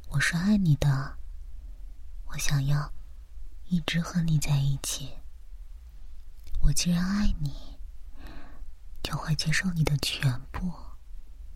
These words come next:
包括你的绿帽癖、淫气癖。所以，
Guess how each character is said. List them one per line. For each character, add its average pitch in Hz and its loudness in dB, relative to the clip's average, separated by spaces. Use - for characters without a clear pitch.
包 - -6
括 - 2
你 180 0
的 147 4
绿 196 0
帽 147 -2
癖、 147 0
淫 147 8
气 - 0
癖。 - -2
所 175 0
以， 156 2